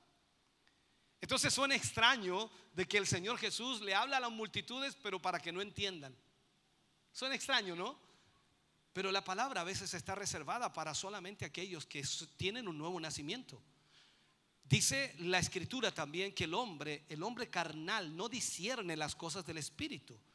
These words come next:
porque las cosas del Espíritu se han de discernir espiritualmente. O sea, una persona que no tiene a Cristo va a ser imposible que pueda entender la Escritura, la palabra. Necesita tener esa nueva vida espiritual.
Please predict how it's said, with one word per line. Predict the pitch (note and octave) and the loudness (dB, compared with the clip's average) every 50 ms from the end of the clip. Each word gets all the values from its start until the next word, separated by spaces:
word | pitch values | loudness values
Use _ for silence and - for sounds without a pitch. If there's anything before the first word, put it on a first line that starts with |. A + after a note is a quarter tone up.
| - - - - - | -20 -20 -20 -20 -6
porque | - - F#3+ - - F3+ | -4 -2 0 2 2 2
las | E3 C#3+ - | 2 2 0
cosas | - D3+ C#3+ G#3+ G3+ | -2 -4 -4 -2 -2
del | G#3+ G#3 | -2 -4
Espíritu | - - - D#3 D#3+ D#3+ - A#3 | -4 -4 -4 -6 -6 -4 -2 0
se | - - F3+ | 2 4 4
han | E3 F3 | 4 2
de | F#3+ F3+ | 2 -2
discernir | D#3+ F3+ E3 - D#3+ C#3 C#3 D#3+ G3 G#3 G3+ | -2 -2 -2 -2 -2 -4 -4 -6 -4 -4 -4
espiritualmente. | D3+ - - D#3+ C#3+ D3 - - D#3+ D3 C#3+ E3+ B3 A#3 - D#3 D3+ | -4 -4 -4 -4 -6 -6 -4 -4 -4 -2 -2 -4 -4 -4 -4 -6 -4
O | C3 | 0
sea, | - F#3 F3+ | 2 4 4
una | F3 F#3 F3+ E3+ | 4 4 2 2
persona | F#3 E3 - - - E3 E3+ G#3+ A#3 - - - - | 0 -2 -4 -2 -2 0 0 0 0 -2 -4 -10 -6
que | - E3 D#3+ | -4 -4 -2
no | E3 D#3 | -2 -2
tiene | F3 F#3+ F#3+ G3+ | -2 -2 -2 -2
a | G3+ | -4
Cristo | - F#3+ G3 G3 - - B3 A#3+ | -2 -4 -4 -4 -4 -4 -4 -4
va | A3+ | -4
a | F3 | -4
ser | - F#3+ F3 E3+ | -4 -4 -6 -6
imposible | D3+ C#3 D#3+ C#3+ - - A3 G3+ D3+ D3 | -8 -6 -4 -4 -2 -2 -2 -2 -4 -6
que | - D3 | -6 -8
pueda | B2+ - E3 D#3+ D#3+ D#3+ | -6 -4 -4 -2 -2 -4
entender | D3+ C#3 - D3 C3+ C3 D#3+ F#3 E3 C#3 | -6 -6 -8 -8 -6 -2 -2 -2 -2 -2
la | C#3 C#3 | -4 -6
Escritura, | B2+ - - C#3+ C#3 C3 - A#3+ B3 A3 D3+ C#3+ C#3 | -6 -6 -6 -8 -8 -6 -6 -6 -6 -4 -4 -4 -6
la | C#3+ C#3 - | -6 -8 -8
palabra. | C3 C#3+ F#3 B3+ C#4+ A#3+ - - - - _ _ _ _ - - _ _ _ _ _ _ | -6 -4 -4 -4 -4 -6 -10 -14 -18 -20 _ _ _ _ -20 -20 _ _ _ _ _ _
Necesita | - E3+ - - F3 - - - - D#4 D#4 - - - | -2 0 2 2 4 2 2 2 2 0 0 -2 -4 -4
tener | - - D3+ D3 D#3 E3 | -4 -4 -4 -4 -2 -2
esa | F3 D3+ - D#3 C#3 | -2 -2 -2 -2 -2
nueva | D3 D#3 E3 D#3+ D3+ D3 | -2 -2 -2 -2 -2 0
vida | D#3 F#3 F#3+ D#3+ C#3+ C#3+ | 0 -2 -2 -2 -2 -4
espiritual. | C3+ - - - D3+ C3 C3+ C3 - D3+ C3+ B2+ A#2+ A2+ | -6 -6 -8 -8 -8 -6 -6 -6 -6 -6 -6 -6 -6 -10